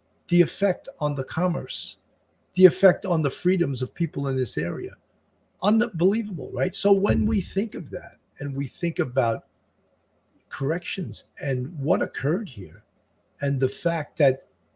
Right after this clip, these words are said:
this is their second escaped prisoner in four months, there has to be a big price to pay for this.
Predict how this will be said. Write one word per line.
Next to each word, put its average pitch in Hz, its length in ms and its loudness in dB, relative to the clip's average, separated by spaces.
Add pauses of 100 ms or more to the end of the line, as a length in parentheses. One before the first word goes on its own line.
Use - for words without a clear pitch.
(480)
this 175 380 0
is 135 240 -6
their 127 200 0
second - 600 -4
escaped - 520 -6
prisoner 170 480 -6 (100)
in 131 120 -6
four 147 340 -6
months, 175 500 -6 (1400)
there - 220 -4
has 175 360 -4
to 190 100 -4
be 170 380 -6
a 131 60 -8
big 131 340 -10
price - 360 -8
to - 100 -18
pay 262 240 -10
for 240 160 -16
this. - 440 -12